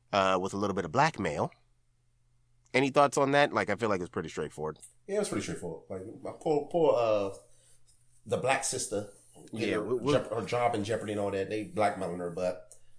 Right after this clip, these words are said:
Speaker 2: hey, you don't wanna stop dealing with drugs, so you gotta deal with the consequences of it.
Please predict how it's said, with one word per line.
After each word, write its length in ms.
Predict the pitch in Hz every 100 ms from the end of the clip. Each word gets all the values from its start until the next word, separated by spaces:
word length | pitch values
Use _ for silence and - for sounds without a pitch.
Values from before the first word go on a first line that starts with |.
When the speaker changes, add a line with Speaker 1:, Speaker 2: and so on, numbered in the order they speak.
| -
Speaker 2:
hey, 360 | 127 95 92 -
you 160 | - 104
don't 80 | 139
wanna 180 | 135 135
stop 260 | 135 120
dealing 180 | 117 120
with 120 | 120
drugs, 520 | 107 107 87 - - - _ _ - -
so 140 | 101
you 80 | 98
gotta 160 | 92
deal 100 | 85 95
with 60 |
the 40 | -
consequences 640 | 95 82 - - 71 -
of 120 | 73 -
it. 160 | -